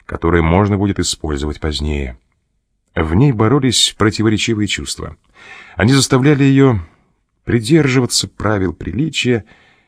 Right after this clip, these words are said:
и оставаться на заднем плане. Кэт задала Джудит Пикфорд несколько вопросов, но та отвечала уклончиво. Кэт стало любопытно, не предупредили ли ее о том, чтобы не болтала лишнего с репортером.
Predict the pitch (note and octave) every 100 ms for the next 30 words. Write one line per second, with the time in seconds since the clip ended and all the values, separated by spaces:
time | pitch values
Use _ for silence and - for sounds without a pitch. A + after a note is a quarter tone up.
0 | _ G#2 G2+ - F2+ A2+ - - A2+ A2
1 | E2+ F2+ E2+ E2 E2 D2 C2 - _ _
2 | _ _ _ _ _ _ _ _ _ _
3 | _ - F3+ - - - G#2+ G#2+ A2+ G#2+
4 | E2 F2 F#2+ D#2+ - F#2 E2 E2+ D#2+ F2
5 | F#2 - A#2+ C#3 E3+ A#3 G#3+ F#4 - -
6 | - - - A#2 F3 A3 G#3+ G3 - F3
7 | E3+ B2 A#2+ E2 C2+ - C#2 - _ _
8 | _ _ _ _ _ _ _ _ - F#2+
9 | - F#2+ F2 D#2+ D#2 F2+ - G2 - D#2
10 | D2 - - F2+ A2 A#2 A2+ A2 G#2 A2
11 | F#2 A#2+ C#3 A2 F#2+ F#2+ F2+ F#2+ F#2 C#2+
12 | - - E2+ - D#3+ D3 F2 - - B2
13 | B2 B2 A#2 B2 A#2+ A#2 B2 A#2 - D#2
14 | C#2+ E2 D#2+ D#2 F2 D2 C2+